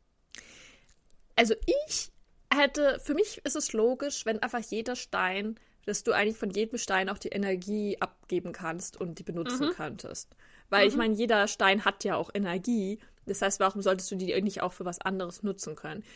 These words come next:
Speaker 1: Vielleicht ist einfach, warum auch immer, die Tesseract-Energie besonders einfach zu benutzen oder
Speaker 2: Mhm.
Speaker 1: so. Weil er eh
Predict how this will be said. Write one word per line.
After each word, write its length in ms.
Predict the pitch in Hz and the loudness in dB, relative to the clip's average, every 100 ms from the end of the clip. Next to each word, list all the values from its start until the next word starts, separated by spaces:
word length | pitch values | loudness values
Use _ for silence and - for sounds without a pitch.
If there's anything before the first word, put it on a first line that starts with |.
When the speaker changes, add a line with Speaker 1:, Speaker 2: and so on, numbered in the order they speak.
| - | -6
Speaker 1:
Vielleicht 180 | - 214 | 2 4
ist 120 | 262 | 4
einfach, 340 | - 220 233 233 | 2 4 2 2
warum 260 | 185 180 220 | -2 2 2
auch 140 | 220 | 2
immer, 220 | 220 233 214 | 0 0 0
die 120 | 196 | -2
Tesseract-Energie 920 | 208 196 190 196 - 208 196 190 202 | -4 -4 -4 -6 -4 -2 0 0 0
besonders 640 | 190 185 190 190 175 175 - - | 0 0 0 2 0 0 -4 -2
einfach 400 | 196 196 170 - | 0 0 -6 -10
zu 180 | - 180 | -10 -8
benutzen 540 | 170 165 - 220 202 - _ _ _ - | -8 -8 -12 -14 -16 -20 _ _ _ -10
oder 200 | 175 - | -4 -2
Speaker 2:
Mhm. 40 | |
Speaker 1:
so. 280 | 254 277 143 | 2 0 0
Weil 120 | - 185 | 0 2
er 120 | 175 | 4
eh 320 | 208 208 202 | 6 6 6